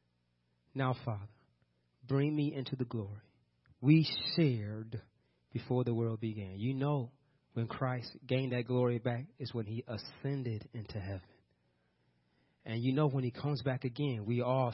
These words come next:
shall rise. So I want to encourage you that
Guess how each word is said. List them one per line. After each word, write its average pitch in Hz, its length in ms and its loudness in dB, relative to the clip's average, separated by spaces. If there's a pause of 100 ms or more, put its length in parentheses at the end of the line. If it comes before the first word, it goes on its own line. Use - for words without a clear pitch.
(140)
shall 113 540 -2
rise. 107 420 -2 (1700)
So - 180 -4
I 147 60 4
want 160 200 0
to 147 40 -2
encourage 160 500 2
you 120 140 2
that 123 200 0